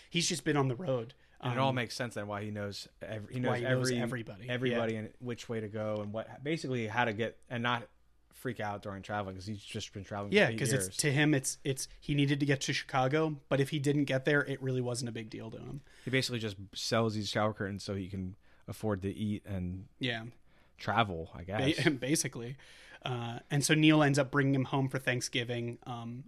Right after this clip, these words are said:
Speaker 1: a-, and introduces him to his family and stuff like that. And I, I think it is just, like, a really nice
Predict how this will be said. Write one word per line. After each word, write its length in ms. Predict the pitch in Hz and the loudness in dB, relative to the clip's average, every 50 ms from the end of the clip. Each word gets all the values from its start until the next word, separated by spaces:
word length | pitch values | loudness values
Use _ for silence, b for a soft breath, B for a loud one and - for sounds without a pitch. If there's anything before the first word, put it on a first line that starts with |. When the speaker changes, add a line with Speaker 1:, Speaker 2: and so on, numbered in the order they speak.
| - - | -16 -14
Speaker 1:
a-, 160 | - 151 - - | -12 -12 -8 -6
and 300 | 135 123 120 117 117 - - 165 | -4 -4 -4 -4 -6 -4 -2 0
introduces 520 | 151 143 - 151 143 139 135 - - 131 | 0 0 2 2 0 0 0 0 -2 -2
him 120 | 131 127 - | -2 -2 -2
to 140 | - 135 123 | -2 -2 -2
his 120 | 120 - | -2 -2
family 460 | - - 127 117 113 117 120 120 120 | -2 -2 -2 -2 -2 -4 -4 -4 -4
and 120 | 117 113 113 | -4 -4 -4
stuff 280 | - - 127 120 - | -4 -4 -4 -6 -6
like 160 | 135 120 - - | -8 -10 -8 -8
that. 220 | 127 117 120 120 143 | -8 -6 -6 -4 0
And 80 | 139 | 0
I, 60 | 151 151 | 2 2
I 60 | 151 | 2
think 200 | 139 - 160 147 | 2 2 2 2
it 60 | 139 139 | 2 0
is 140 | 131 123 - | 0 -2 -2
just, 160 | - 123 - | -4 -4 -4
like, 80 | 135 120 | -4 -6
a 40 | 120 | -6
really 220 | 120 123 120 123 117 | -8 -8 -10 -10 -8
nice 440 | 117 120 117 117 113 - - - | -8 -8 -8 -8 -8 -8 -8 -8